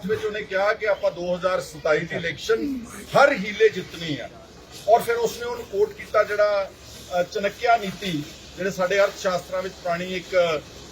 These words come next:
ਤਰੀਕੇਕਾਰ ਸੀ ਕਿ ਸੱਤਾ ਵਿੱਚ ਕਿਵੇਂ ਬਣੇ ਰਹਿਣਾ ਤੇ ਸੱਤਾ ਹਾਸਲ ਕਿਵੇਂ ਕਰਨੀ ਆ, ਸਾਮ, ਦਾਮ,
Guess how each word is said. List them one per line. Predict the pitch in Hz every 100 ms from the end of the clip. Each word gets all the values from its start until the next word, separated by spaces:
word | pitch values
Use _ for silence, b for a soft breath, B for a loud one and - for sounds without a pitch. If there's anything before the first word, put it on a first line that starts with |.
| -
ਤਰੀਕੇਕਾਰ | 240 254 277 254 214 208
ਸੀ | 196
ਕਿ | 220 226
ਸੱਤਾ | 226 - 254
ਵਿੱਚ | 254 -
ਕਿਵੇਂ | - 202 214
ਬਣੇ | 185 185 180
ਰਹਿਣਾ | 175 202 175
ਤੇ | 139 180
ਸੱਤਾ | 202 - 226
ਹਾਸਲ | 202 180 208
ਕਿਵੇਂ | 196 190 196
ਕਰਨੀ | 180 185 196
ਆ, | 190 - - - - -
ਸਾਮ, | 185 190 220 240 247 - - - -
ਦਾਮ, | 156 196 220 233